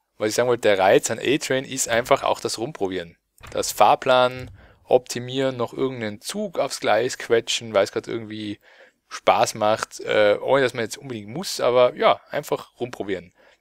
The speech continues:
Das ist für mich das Schöne bei A-Train. So, der fährt jetzt um acht und um acht dreißig fährt der Güterzug hinterher. Werden wir schauen, ob er schnell genug ist, dass er rechtzeitig da ankommt, bevor der, der,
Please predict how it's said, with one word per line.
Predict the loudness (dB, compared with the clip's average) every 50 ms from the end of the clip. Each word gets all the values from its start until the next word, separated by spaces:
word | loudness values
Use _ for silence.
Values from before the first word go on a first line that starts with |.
| _ _ 0
Das | 2 2 2 2
ist | 0 -10 -10 -10
für | -10
mich | -12 -10 -8
das | -8 -8
Schöne | -8 -8 -10 -8
bei | -6 -6 -4 -4
A-Train. | -6 -8 -8 -10 -10 -10 -12 _ _ _ -20 -20 -20 -20 _ _ _ _ _ _ _ _ _ _ _ _
So, | 0 6 6 6 8
der | 8 6 6
fährt | 6 4 2
jetzt | 2 -4
um | -6 -2
acht | 0 0 0 0 -4 -14 -10
und | -6 -6 -6 -6 -6 -10
um | -10 -6
acht | -2 -4 -4 -4 -4 -4
dreißig | 0 2 4 4 4 2 -2 -6 -8 -4
fährt | 0 0 0 0 -2
der | -8 -8
Güterzug | -8 -6 -6 -6 -6 -4 -6 -6 -6 -8 -10
hinterher. | -12 -6 -2 0 0 4 4 6 6 6 6 4 0 _ _ _ _ _ _ _ _ _ _ _ _
Werden | -2 0 0 2 0
wir | 0 0
schauen, | 2 4 4 4 2 0
ob | 0 2 2 2 2 2
er | 2 2 2
schnell | 2 -2 -4 -2 -2 -2 -2
genug | -4 -8 -8 -6 -6 -6 -6 -8
ist, | -8 -6 -6 -4 -4 -6 -6 -8 -10 -12 -16 _ _ _ _ _ _
dass | -6 -6 -4 -2 0
er | 0
rechtzeitig | 0 0 0 2 2 2 2 2 -2 -8 -8
da | -4 -4
ankommt, | -2 -2 -4 -4 -4 -2 -2 -2 -2 -4 -10 -12 -14 -14 _ _ _ -20 -20 _ _ _ _ _ _ _ _ -12
bevor | -12 -8 0 4 6 8 8 8
der, | 8 6 6 6 6 4 4 0 -4 _ _ _ _ _ _ _ _ _ _ _ _ _ _ _ _ _ _ _ -8
der, | -6 -6